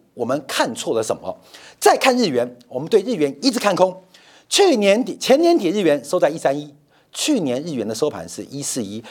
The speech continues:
当然中间有高点一五零啊。可是从一三一贬到一四一，是二零二三年的表现。请问我们日元看错什么？先看汇市啊，先看汇市啊。所以我们先从汇市的角度观察啊，我们把整个全球二零二三年的汇率市场看得非常透彻。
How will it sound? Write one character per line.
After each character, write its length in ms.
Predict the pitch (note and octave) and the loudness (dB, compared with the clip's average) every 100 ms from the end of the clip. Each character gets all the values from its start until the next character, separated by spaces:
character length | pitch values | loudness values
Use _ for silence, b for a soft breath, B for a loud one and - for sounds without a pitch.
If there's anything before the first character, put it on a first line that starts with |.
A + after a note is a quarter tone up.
| B | B
当 120 | E4+ | -8
然 80 | F4 | -6
中 180 | E4 E4+ | -6 -4
间 80 | D#4+ | -4
有 80 | G#2+ | -4
高 180 | G3+ | -4
点 140 | B3 G2 | -4 -8
一 80 | C3+ | -12
五 160 | A3 A#2 | -12 -12
零 160 | F#2 G#2 | -10 -6
啊。 220 | C3+ - B B B | -6 -8 B B B
可 160 | - B3 | 0 2
是 140 | E4+ | 2
从 240 | B3+ A3+ A3 | 0 -2 0
一 160 | D4+ | 0
三 180 | C4+ D4+ | 2 2
一 120 | D#4+ | 2
贬 220 | D#4+ C#3 G#2+ | 0 -2 -4
到 100 | C#3 | -4
一 80 | |
四 180 | E3+ - | -6 -8
一， 140 | C3+ C#3+ | -10 -10
是 160 | - D3+ | -4 -2
二 100 | - | -2
零 120 | C3 | -2
二 80 | D3 | -2
三 100 | D3+ C#3 | -4 -4
年 80 | |
的 60 | A2+ | -6
表 140 | A#2 | -6
现。 240 | - C#3 - B - | -4 -6 -6 B -6
请 280 | - A2+ F#2 | -4 -4 0
问 160 | F3+ G#2 - | 0 0 -10
我 80 | |
们 100 | G2 G#2 | -18 -14
日 140 | G3 D#3 | -8 -6
元 260 | G2 F#2 F#2+ | -4 -6 -6
看 240 | - F#3+ G#2 | -6 -4 -4
错 100 | A2 | -6
什 120 | - | -8
么？ 100 | D2 | -12
先 140 | - A#3+ | -6 -2
看 100 | G#3 | 0
汇 160 | G#3+ | -2
市 160 | - - | -2 -6
啊， 80 | - b - | -6 b -10
先 140 | F3 | -4
看 140 | D#3+ | -2
汇 140 | C3 A2+ | -2 -4
市 120 | - | -4
啊。 80 | F#2+ B B B B | -8 B B B B
所 140 | - | 2
以 160 | D4+ - B | 2 0 B
我 100 | - | -2
们 100 | A3+ | 0
先 140 | C4 A#3 | 0 0
从 100 | A3 | 0
汇 320 | A3 F#4 A3+ | 2 0 0
市 160 | - | -2
的 80 | E3 | -2
角 100 | D3 | -2
度 40 | - | -2
观 180 | D3 D#3+ | -4 -4
察 140 | G2 | -4
啊， 80 | F2 | -4
我 140 | F2+ | -2
们 80 | A#2+ | -2
把 220 | D#3+ C#3 | 0 0
整 240 | D3 - G2+ | -2 -4 -4
个 100 | A2 | -8
全 280 | - C#3+ G3 | -6 -4 -2
球 240 | A3+ B2 B2 | 2 0 2
二 100 | - | -2
零 80 | D#3+ | 0
二 60 | |
三 140 | D3+ D#3 | -2 -4
年 120 | G#2 | -6
的 80 | A#2+ | -6
汇 140 | C4+ | -4
率 100 | F#3 | -4
市 80 | E3+ | -4
场 160 | D3+ - B B | -6 -6 B B
看 160 | - E3 | -6 -6
得 120 | F#2+ | -6
非 260 | - A3 | -2 -2
常 160 | A3 F#2+ | -2 -8
透 140 | B2+ G#2 | -6 -4
彻。 180 | - | -4